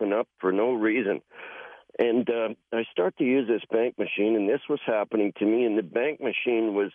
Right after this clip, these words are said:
it wouldn't accept a deposit for a check. It was, uh, once I got my card in there, it would just transfer, transfer, transfer. And I thought, "God, this is weird." And then I heard somebody come in behind me. The, the,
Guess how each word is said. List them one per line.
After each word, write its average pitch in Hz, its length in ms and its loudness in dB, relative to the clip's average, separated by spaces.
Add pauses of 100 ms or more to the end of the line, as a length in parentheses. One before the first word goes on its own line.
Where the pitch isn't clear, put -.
(140)
it 110 160 0
wouldn't 147 480 0
accept - 560 -2
a 101 200 2
deposit 117 720 -2
for 98 160 2
a 85 40 -4
check. 135 380 -2
It 95 100 0
was, 92 200 -2 (440)
uh, 98 60 4 (100)
once 123 240 -2
I 113 60 -2
got 110 180 -2
my 104 140 -2
card 120 320 0
in 107 80 0
there, 101 140 4
it 104 80 -2
would 92 120 -6
just 107 240 -2
transfer, 123 600 -2
transfer, 120 580 -2
transfer. 117 640 0 (500)
And 110 140 2
I 113 60 0
thought, 95 320 -4
"God, 160 220 0
this 117 180 2
is 98 120 -6
weird." 110 220 2
And 113 100 2
then 127 80 2
I 110 120 2
heard 151 340 -2
somebody 143 400 0
come 131 220 0
in 127 240 2
behind 117 440 0
me. 104 120 2
The, 98 200 0 (480)
the, 110 280 4